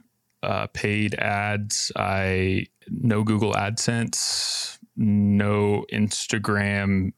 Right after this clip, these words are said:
boosts. Um, I think there is just a lot in sharing with the community and the world and using the proper, like, hashtags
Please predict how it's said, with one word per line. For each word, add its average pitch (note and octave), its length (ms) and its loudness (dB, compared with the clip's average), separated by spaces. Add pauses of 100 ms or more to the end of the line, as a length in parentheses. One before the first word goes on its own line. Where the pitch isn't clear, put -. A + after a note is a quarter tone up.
boosts. - 760 -2 (180)
Um, - 520 -2
I G#2 360 0
think - 600 -2
there G2 360 0
is G2 240 -2
just - 240 -2
a G#2+ 60 2
lot G2 480 0
in F#2+ 320 2 (1120)
sharing A2 720 0 (580)
with G#2 720 -2 (240)
the G2 460 0
community C#3 500 0
and A#2 100 2
the A2 40 4
world A2+ 380 2
and G#2 140 4
using A2+ 340 2
the G#2 160 2 (140)
proper, G#2 720 2
like, G2 240 0 (120)
hashtags G2+ 1120 -2